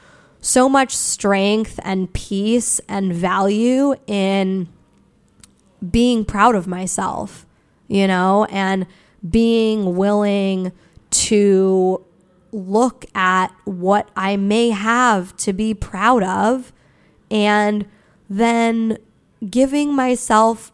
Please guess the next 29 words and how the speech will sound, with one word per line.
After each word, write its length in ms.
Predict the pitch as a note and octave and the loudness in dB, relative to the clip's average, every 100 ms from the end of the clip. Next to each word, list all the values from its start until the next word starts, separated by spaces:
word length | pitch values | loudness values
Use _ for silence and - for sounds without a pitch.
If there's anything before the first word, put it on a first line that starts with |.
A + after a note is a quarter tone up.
| - | -12
some 320 | - G#3+ G#3+ | -4 -2 0
love 560 | F#3 G3 C#4 F3+ F#3 F#3 | 2 4 2 0 -4 -4
and 180 | G3 | -4
some 240 | G3 G#3 G#3 | -4 -6 -6
credit 520 | - - B3+ G3+ - | -4 -2 0 -2 -4
for 200 | - G#3 | -4 -2
that 300 | F#3+ G3 - | 0 0 -2
thing, 260 | G3 G3 G3 | -4 -2 0
but 160 | G3 | -2
also 360 | G#3 A#3 A#3+ A#3+ | 0 -2 0 -2
understanding 960 | G#3 G#3+ G#3+ - G#3+ G3+ G3+ G3 G3 G3 _ _ _ - | 0 -2 -2 -2 -2 0 0 0 -2 -6 _ _ _ -6
that 400 | G3+ G3+ G#3 G3+ | 0 2 2 0
that 340 | F#3+ G3 G#3+ C#4 | -4 -2 0 2
is 200 | C4 G#3 | 2 0
what 420 | G#3 A#3 A#3 A3+ | 0 2 2 -2
I 160 | G3+ G#3 | -4 -2
most 480 | G3+ G3 G#3+ A3+ - | 0 2 2 0 -6
found 380 | G#3+ G3+ F#3+ | -2 -2 -2
value 720 | E3 E3+ F3+ G#3+ A3+ F#3 F3+ - | -4 -2 2 2 2 0 -4 -4
in 440 | F#3+ E3+ F#3 G3+ - _ _ _ - | -6 -6 -8 -12 -14 _ _ _ -4
this 300 | G3 F#3+ - | -2 -2 -4
year. 260 | F#3+ F#3 - | -4 -4 -4
And, 240 | G3+ G#3 | -4 -4
and 200 | G#3+ G#3+ | -4 -2
usually 680 | G3 A3+ E4+ D4 C4 A3+ G#3 | 0 0 0 0 0 0 -2
for 200 | - G3 | -4 -4
me, 340 | F#3+ A#3 C4+ G#3 | -2 0 0 -2
it's 220 | G3 - | -4 -4
not 420 | G3+ A3 A#3 | 0 2 0